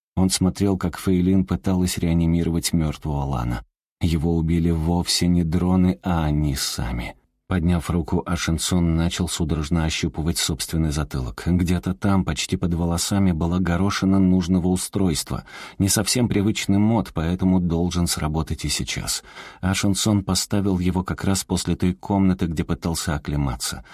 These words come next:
Он тогда не понимал, что реально, а что нет, поэтому решил, что на будущее стоит иметь под рукой штуку, которая всегда может его встряхнуть, в прямом смысле.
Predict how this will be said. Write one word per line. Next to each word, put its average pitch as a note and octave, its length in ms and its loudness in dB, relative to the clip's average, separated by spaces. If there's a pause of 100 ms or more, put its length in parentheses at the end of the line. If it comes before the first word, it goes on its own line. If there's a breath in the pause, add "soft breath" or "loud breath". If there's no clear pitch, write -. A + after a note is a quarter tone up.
(260 loud breath)
Он G2 120 2
тогда G#2 240 2
не A2 120 2
понимал, A2+ 340 2
что - 240 -2
реально, F#2+ 460 2
а - 20 0
что F2+ 240 -2
нет, F#2 300 2
поэтому D2+ 420 0
решил, D#2+ 400 -2
что - 180 -4
на D#2+ 140 2
будущее E2 520 0
стоит F#2 420 0
иметь F2+ 280 2
под E2 160 0
рукой D#2+ 300 -2
штуку, F#2+ 400 -4
которая F#2 460 0
всегда E2+ 480 0
может D#2 460 0
его C#2 180 -4
встряхнуть, - 640 -4 (220 loud breath)
в - 120 -12
прямом C#2+ 440 0
смысле. A#1+ 560 -6